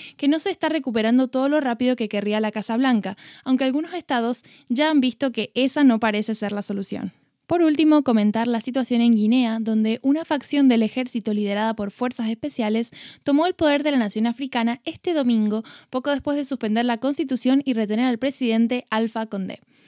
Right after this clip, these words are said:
La foto que encabeza los párrafos de La Weekly dio la vuelta al mundo el domingo como un nuevo retrato cinematográfico de una nación sumida en una peligrosa crisis política. Cientos de personas celebraron el golpe en las calles de la capital del país,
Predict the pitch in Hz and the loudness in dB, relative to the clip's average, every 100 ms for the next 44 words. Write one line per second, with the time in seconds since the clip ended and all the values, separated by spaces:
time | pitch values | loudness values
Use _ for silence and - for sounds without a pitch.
0 | _ _ _ _ - 214 240 254 247 240 | _ _ _ _ -8 -6 -4 -4 0 0
1 | 220 226 254 262 233 214 214 220 226 302 | 0 -2 0 -2 -2 -2 -2 -2 -2 0
2 | 240 208 208 233 262 - - 220 302 320 | 2 2 2 0 0 -4 -6 0 2 2
3 | 302 285 285 269 294 285 254 233 202 240 | 0 2 4 4 6 4 4 4 4 8
4 | 240 233 233 208 202 226 269 294 277 233 | 8 6 2 -2 4 6 6 4 0 -4
5 | 240 247 240 220 214 269 262 233 240 254 | -6 -6 -2 0 0 0 -2 -4 -4 -4
6 | 247 226 214 254 277 254 - 240 247 - | -2 0 2 2 2 2 0 0 0 0
7 | 254 262 262 269 - 233 240 226 214 214 | 4 6 4 2 0 2 2 2 0 2
8 | 254 262 285 - 220 214 233 226 233 202 | 2 0 -4 -4 -4 -2 -4 -4 -4 -2
9 | 196 - - - - _ - - _ _ | -4 -6 -10 -12 -14 _ -20 -20 _ _
10 | - 240 233 240 226 226 247 262 262 220 | -6 0 2 2 2 0 2 0 0 0
11 | 202 208 220 202 233 269 254 247 - 311 | 0 2 0 0 0 0 0 -2 -2 -4
12 | 285 - 247 233 247 214 233 233 208 190 | -4 0 0 2 0 0 0 -2 -4 -8
13 | 196 247 262 226 262 247 220 | -2 0 0 0 0 0 0